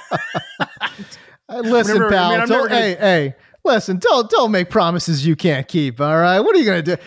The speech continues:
Speaker 2: I mean, y-, you're, it's
Speaker 1: Dude, I'm
Speaker 2: either
Speaker 1: never
Speaker 2: in the
Speaker 1: moving
Speaker 2: season
Speaker 1: again.
Speaker 2: or in the off season. <laughs>
Speaker 1: I'm never, I am never moving
Speaker 2: I'm
Speaker 1: again,
Speaker 2: never moving
Speaker 1: period.
Speaker 2: again.
Speaker 1: That's actually,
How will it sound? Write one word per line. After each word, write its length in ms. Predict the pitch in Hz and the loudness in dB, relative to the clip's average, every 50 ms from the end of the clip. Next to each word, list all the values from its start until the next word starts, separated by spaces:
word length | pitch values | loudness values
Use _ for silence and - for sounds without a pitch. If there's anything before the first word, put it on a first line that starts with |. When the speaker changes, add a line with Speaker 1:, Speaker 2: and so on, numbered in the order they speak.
| - - - - | -16 -20 -8 -4
Speaker 2:
I 100 | - 254 | -2 0
mean, 220 | 262 285 277 269 247 | 2 2 0 0 0
y-, 300 | 262 208 269 269 262 - | -2 -4 -4 -4 -4 -4
you're, 220 | 240 233 254 277 254 | -2 0 0 0 0
it's 200 | - 247 247 - | 0 -2 -2 2
Speaker 1:
Dude, 140 | - 339 349 | 0 2 2
I'm 60 | 302 | 2
Speaker 2:
either 100 | 285 247 214 | 2 2 2
Speaker 1:
never 160 | - 269 247 | 2 2 2
Speaker 2:
in 80 | 294 | 2
the 40 | - 226 | 2 0
Speaker 1:
moving 100 | 214 214 | 0 0
Speaker 2:
season 300 | 196 185 262 277 269 180 | 0 2 2 4 4 2
Speaker 1:
again. 100 | 180 165 | 2 0
Speaker 2:
or 240 | 180 240 240 254 240 | 2 2 4 4 4
in 80 | 240 240 | 2 2
the 100 | 247 254 | 0 0
off 280 | 247 233 285 392 - | 2 2 2 2 0
season. 420 | - - 208 165 147 135 139 135 - - 175 - - - - 719 | 0 0 2 2 2 0 -4 -6 -6 -4 -4 -4 -6 -8 -6 -6
<laughs> 340 | 719 679 659 640 - - - | -6 -6 -8 -12 -12 -6 -2
Speaker 1:
I'm 200 | - 208 240 254 | 0 0 0 0
never, 360 | 247 240 233 214 208 202 180 | 0 0 0 0 0 -2 -2
I 160 | 175 185 208 240 | -2 -2 0 0
am 160 | 247 226 208 | 0 0 0
never 240 | 196 190 180 185 185 | 0 0 0 -2 -2
moving 320 | 185 185 180 180 180 170 | -2 -2 -2 -2 -4 -4
Speaker 2:
I'm 60 | 165 | -4
Speaker 1:
again, 180 | 165 - 165 226 | -2 -2 0 2
Speaker 2:
never 200 | 240 269 311 339 | 2 0 0 0
moving 140 | 330 320 302 | -2 -2 0
Speaker 1:
period. 340 | 294 - 170 156 139 127 | 0 0 0 0 -2 -4
Speaker 2:
again. 120 | 120 - 285 | -4 -2 -2
Speaker 1:
That's 240 | 285 156 180 - 196 | 0 -2 -2 -2 -2
actually, 300 | 180 175 - - 170 | -2 -4 -4 -6 -8